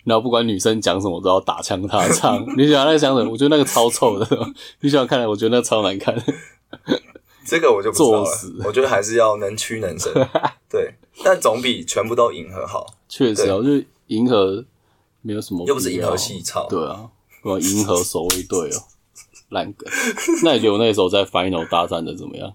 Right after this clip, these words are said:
Speaker 1: <laughs> 但你也没看到。
Speaker 2: 哦，我觉得，我觉得很普啊。
Speaker 1: 但我，我，但你也没看我搭讪的样子。
Speaker 2: 我没有看你样子，我只是觉得很尬而已。
Speaker 1: <laughs> 你说
Speaker 2: 你就是，你就是没有自信。
Speaker 1: 我这样还没有自信，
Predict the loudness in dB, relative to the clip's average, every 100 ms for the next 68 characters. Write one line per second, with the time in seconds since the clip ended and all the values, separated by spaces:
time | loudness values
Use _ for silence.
0 | _ -6 -4 -2 -2 -4 _ _ 2 4
1 | 4 2 0 -2 0 -2 -4 _ _ -6
2 | 0 2 4 4 4 2 2 2 2 0
3 | -2 -4 -8 -16 -20 _ 0 2 0 -2
4 | -4 -6 -18 _ -2 0 0 0 0 -2
5 | 0 -2 -2 -4 -6 -4 -2 0 0 -2
6 | -4 -8 -10 -8 -2 -2 -2 -4 -6 -6
7 | -6 -6 -8 -16 -20 _ -10 -2 0 2
8 | 0 0 -4 -14 -4 2 4 2 0 -4
9 | -2 -2 2 0 0 -6 -10 -14 -18 _
10 | _ _ 0 2 4 4 4 4 2 0
11 | 0 -2